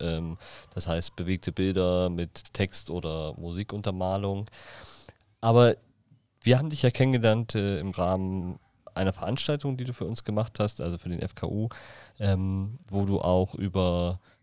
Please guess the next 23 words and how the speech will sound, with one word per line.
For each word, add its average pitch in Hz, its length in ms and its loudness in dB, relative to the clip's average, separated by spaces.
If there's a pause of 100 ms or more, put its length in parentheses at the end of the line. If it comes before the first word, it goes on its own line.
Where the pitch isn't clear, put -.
(280)
die 101 80 -6
Nutzung 107 420 2
von 90 260 -2
Instagram 95 640 0
gesprochen - 420 -6
hast - 180 -6
und 90 120 -8
so 76 100 -10
weiter. 87 420 -4 (760)
Jetzt 98 140 -6
ist 110 120 -2
es 104 160 -4
so, 117 480 -2 (420)
mittlerweile 101 720 2
hat - 180 -6
ja 113 80 -2
fast - 400 -10
jedes 107 260 -4
Unternehmen 95 480 -6
einen - 80 -8
Instagram-Account 104 1040 -4
und, 90 460 -4
ähm, 90 380 -4